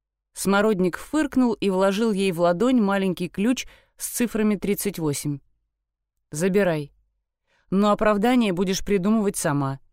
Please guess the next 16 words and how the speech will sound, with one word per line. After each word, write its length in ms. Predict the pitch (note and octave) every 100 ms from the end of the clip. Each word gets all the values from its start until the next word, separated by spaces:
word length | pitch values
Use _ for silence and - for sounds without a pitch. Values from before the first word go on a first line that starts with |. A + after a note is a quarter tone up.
| _ _ _ _ _ _ _ _ _ -
Он 220 | G#3 G#3
хмыкнул, 540 | G3 A#3+ C#4 - G#3 F#3
будто 320 | F3 - G3+
представил 580 | - G3+ - B3+ G#3+ F#3+
что-то 320 | - G#3+ F#3+
безумно 500 | F3 G3+ G#3+ G#3+ G3
приятное. 640 | - A3 F3+ D#3+ D#3 D3 - _ _ _ _ _ _ _ _ -
«Сенница 640 | - C4 D4 G3+ - D#3+
просто 460 | - A#3+ - C4
охренеет». 640 | B3+ C#4 C4 A#3 D3 B2+ _ _ _ _ _ _ _ _ _ _ _ _ _ _ -
Звучит 420 | B3 C#4+ - D4+
как 220 | C#4+ A#3+
достаточное 760 | C#4 C#4+ G#3+ F#3 - - G#3
основание 560 | G3 - G#3+ B3+ C4+ G#3
там 200 | G#3+ G#3
поселиться. 640 | G#3 - G#3 E3+ - -